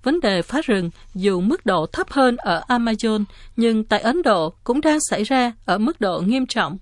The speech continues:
Các doanh nghiệp đang chiếm đất và các mảng xanh bị giảm dần đi. Đức Hồng Y Gracias là Chủ tịch Hội đồng Giám mục Công giáo Ấn Độ, gồm các giám mục nghi lễ Latin của Ấn Độ và của hai giáo hội Công giáo thuộc hai nghi lễ Đông Phương, Syro Malabar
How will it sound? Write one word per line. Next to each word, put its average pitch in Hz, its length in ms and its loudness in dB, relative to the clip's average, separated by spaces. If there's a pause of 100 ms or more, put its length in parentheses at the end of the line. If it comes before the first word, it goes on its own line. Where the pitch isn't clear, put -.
(760)
Các 330 200 0
doanh 247 180 2
nghiệp 208 280 0
đang 220 240 0
chiếm 302 200 0
đất 320 280 -2
và 180 220 0
các - 220 -8
mảng 190 220 -2
xanh 220 400 -2
bị 160 300 -6
giảm 196 220 -2
dần 180 300 -2
đi. 196 220 0 (880)
Đức 311 80 2
Hồng 311 160 2
Y 214 140 2
Gracias 214 520 0
là 220 160 4
Chủ 269 160 -4
tịch 214 180 -2
Hội 196 120 -2
đồng 185 200 -2
Giám 262 180 -2
mục 226 200 -2
Công 240 240 -2
giáo 240 200 0
Ấn 311 260 -2
Độ, 185 260 -2 (300)
gồm 202 260 0
các - 220 -4
giám 339 140 0
mục - 240 -2
nghi 285 140 0
lễ 190 180 0
Latin 254 440 -2
của 202 140 -6
Ấn 214 200 -2
Độ 180 260 -2 (280)
và 214 180 2
của 214 160 -2
hai 277 240 -2
giáo 320 160 -4
hội 254 160 0
Công 240 240 -2
giáo 240 260 -2 (280)
thuộc 190 260 -2
hai 262 280 -4
nghi 269 140 0
lễ 240 200 -2
Đông 240 200 -2
Phương, 233 300 -2 (360)
Syro 254 260 2
Malabar 220 580 0